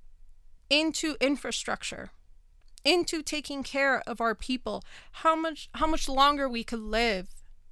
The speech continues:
Now, when I am talking about holding the government accountable for climate change,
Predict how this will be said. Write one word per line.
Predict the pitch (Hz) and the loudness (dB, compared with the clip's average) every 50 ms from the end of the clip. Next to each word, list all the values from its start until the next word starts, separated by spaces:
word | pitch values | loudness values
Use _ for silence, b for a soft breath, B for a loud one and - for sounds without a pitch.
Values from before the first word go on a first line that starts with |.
| - - - - - - - - - - - - - - - - - - - - - | -20 -20 -20 -20 -20 -20 -20 -20 -20 -20 -20 -20 -20 -20 -20 -20 -20 -20 -20 -4 4
Now, | - 262 269 277 269 - - - - - - - - - - - - - - - - - - - - - - - - | 6 8 8 8 6 2 -2 -12 -16 -16 -16 -18 -18 -18 -18 -20 -18 -14 -10 -10 -8 -8 -8 -10 -10 -10 -12 -12 -10
when | - 240 247 269 277 277 277 277 277 277 - - - | -6 2 6 6 6 6 6 2 0 -2 -4 0 4
I | 269 294 320 349 | 6 6 6 6
am | 381 370 349 294 | 4 2 -2 -2
talking | - - - 349 359 349 - 349 339 339 330 320 - | 0 6 8 8 8 6 4 -2 -2 -2 -2 -4 -2
about | - 240 262 254 254 254 247 - - - - - - - | 0 4 6 6 6 6 4 2 -4 -14 -18 -18 -16 -14
holding | - - - 330 339 349 359 320 - 330 320 320 311 294 262 247 | -12 -8 -2 0 2 2 2 2 0 0 0 0 0 -2 -4 -2
the | 247 262 | -2 -2
government | 262 - 269 262 254 240 233 220 214 208 208 - - - - - - - - - - - - - | 2 2 0 2 2 0 0 2 0 0 -2 -4 -10 -18 -20 -20 -20 -20 -16 -16 -16 -10 -4 -4
accountable | 240 - - 277 254 247 240 220 190 - 180 180 - 220 240 - - - - | -4 -2 2 2 4 4 4 0 -2 -4 -6 -10 -10 -10 -12 -14 -18 -20 -10
for | - - 226 | -4 -2 -2
climate | 214 - - 262 254 247 233 202 - - | -2 2 4 6 6 6 4 0 -2 -4
change, | - 226 214 - - - 226 - - - - | -4 -4 -4 -6 -8 -12 -16 -16 -16 -18 -18